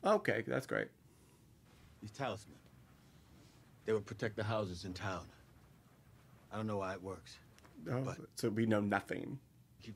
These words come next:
Speaker 2: the doors and windows shut, they can't get in. Never tried it on a vehicle.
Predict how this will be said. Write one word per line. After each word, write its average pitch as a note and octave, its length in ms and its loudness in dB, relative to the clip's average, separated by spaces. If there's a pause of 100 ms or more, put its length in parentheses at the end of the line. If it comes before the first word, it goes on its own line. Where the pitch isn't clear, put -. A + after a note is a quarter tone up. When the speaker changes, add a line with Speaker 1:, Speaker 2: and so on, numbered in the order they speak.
Speaker 2:
the A2 80 -8
doors G#2+ 180 0
and G#2 120 -2
windows A2 300 -2
shut, B2 260 -2 (360)
they F#2+ 80 -8
can't G2 280 -6
get F#2+ 160 -4
in. E2+ 180 -4 (1500)
Never F#2+ 140 -4
tried G#2+ 280 -2
it F2 60 -6
on E2+ 120 -8
a D#2+ 40 -8
vehicle. D#2+ 360 -12